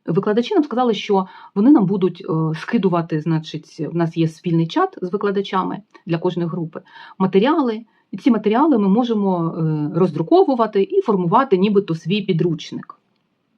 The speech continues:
під кожну окрему тему. Але, знаєте, якщо б я купила один підручник,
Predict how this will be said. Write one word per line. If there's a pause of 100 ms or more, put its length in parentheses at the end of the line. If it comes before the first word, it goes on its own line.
(120)
під
кожну
окрему
тему. (640)
Але, (380)
знаєте,
якщо
б
я
купила
один
підручник,